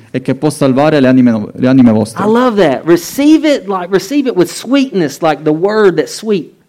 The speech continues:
Speaker 2: I love that.
Speaker 1: Quindi rice-, ricevete con dolcezza, come se la parola fosse dolce.
Speaker 2: Right?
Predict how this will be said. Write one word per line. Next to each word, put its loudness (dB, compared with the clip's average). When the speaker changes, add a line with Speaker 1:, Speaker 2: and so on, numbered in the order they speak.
Speaker 2:
I -8
love -2
that. -6
Speaker 1:
Quindi -2
rice-, 0
ricevete 2
con 2
dolcezza, -2
come -2
se -4
la 0
parola 2
fosse -4
dolce. 0
Speaker 2:
Right? -6